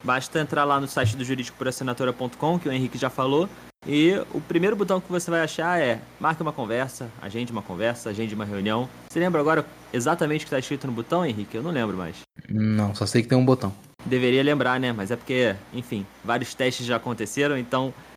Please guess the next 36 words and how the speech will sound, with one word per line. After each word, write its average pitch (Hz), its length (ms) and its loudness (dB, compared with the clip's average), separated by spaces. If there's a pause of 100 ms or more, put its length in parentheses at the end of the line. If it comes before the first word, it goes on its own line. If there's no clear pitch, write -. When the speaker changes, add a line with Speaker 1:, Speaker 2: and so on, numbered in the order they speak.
Speaker 1:
é, 107 420 0
mas 156 420 0
vai 135 120 -2
ser 139 160 -4
bem 143 140 0
fácil 131 280 -2
de 127 60 -12
você 127 220 -4
agendar 120 260 -2
sua 113 140 -4
reunião, 113 440 0
vai 120 220 2
abrir 110 240 0
lá 104 100 2
um 104 60 -2
calendário 139 500 0
e 151 40 -4
você 160 200 -4
escolhe 139 320 -2
o 131 40 -2
melhor 127 260 0
dia 123 300 0
e - 20 2
hora 110 180 0
pra 127 140 -2
você. 170 360 -2 (460)
E - 40 0
aí 160 100 4
você 180 100 -2
bate 170 240 2
um 175 60 -4
papo 143 240 -2
com 151 80 -2
a 147 40 0
nossa 143 180 -4
equipe, 160 400 -2